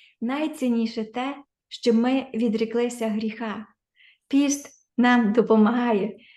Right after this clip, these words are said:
е, таїнства, е, нам допомагають, особливо таїнство сповіді. І зараз в одному з останніх послань Марія закликала, що через таїнство сповіді, через таїнство примирення,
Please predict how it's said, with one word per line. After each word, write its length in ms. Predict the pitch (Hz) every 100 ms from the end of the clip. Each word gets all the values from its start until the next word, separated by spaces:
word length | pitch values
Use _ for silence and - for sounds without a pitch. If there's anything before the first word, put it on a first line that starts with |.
| _
е, 120 | 214
таїнства, 640 | 214 240 247 240 247 233 214
е, 600 | 220 220 214 214 214 214
нам 260 | 214 214 214
допомагають, 680 | 214 214 208 220 226 214 -
особливо 460 | 208 208 220 214
таїнство 580 | 208 226 220 214 - 202
сповіді. 720 | 202 - 226 233 226 220 - - _ - - _
І 260 | - 220 226
зараз 400 | 214 226 226 214
в 40 |
одному 340 | 208 220 220 220
з 60 |
останніх 480 | 214 220 233 226 220
послань 400 | 214 214 226 220
Марія 380 | 214 214 220 214
закликала, 600 | 214 208 220 220 214 214
що 220 | 214 214 - _ _ _
через 420 | - 262 247 226
таїнство 680 | - 269 294 285 277 226 233
сповіді, 480 | 233 233 226 214 214
через 300 | 226 220 220
таїнство 520 | 247 254 247 - 220
примирення, 720 | 220 214 233 254 240 233